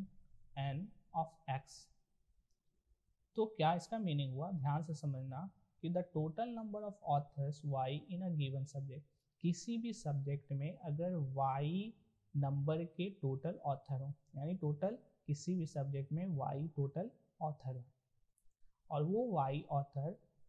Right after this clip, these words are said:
प्रत्येक X publication publish करते हैं, यानी X article लिखते हैं, तो ये क्या है, जो X है वो di-, inversely proportional है, यानी उल्टा proportional है किसके, तो power of X to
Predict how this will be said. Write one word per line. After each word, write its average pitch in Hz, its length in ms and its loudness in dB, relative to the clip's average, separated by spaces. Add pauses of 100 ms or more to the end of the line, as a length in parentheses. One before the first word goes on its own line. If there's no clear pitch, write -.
प्रत्येक 160 720 0 (220)
X 196 260 -2
publication 156 920 0
publish 151 340 2
करते 131 280 -4
हैं, 135 80 -2
यानी 175 300 -2
X - 160 -10
article 147 480 -2
लिखते 135 380 -4
हैं, 143 240 -10 (1000)
तो 180 120 4
ये 202 280 4
क्या 151 240 2
है, 156 240 2
जो 233 260 -2 (320)
X 175 300 -2
है 143 260 2
वो 196 220 0
di-, 143 500 0
inversely 151 680 2
proportional 143 680 0
है, 156 200 -4
यानी 170 240 -2
उल्टा 147 320 2
proportional 147 640 -4
है 151 320 -2 (360)
किसके, 160 520 -2 (1000)
तो 190 360 2
power 147 320 6
of 190 480 -2
X - 160 -10
to 185 160 -4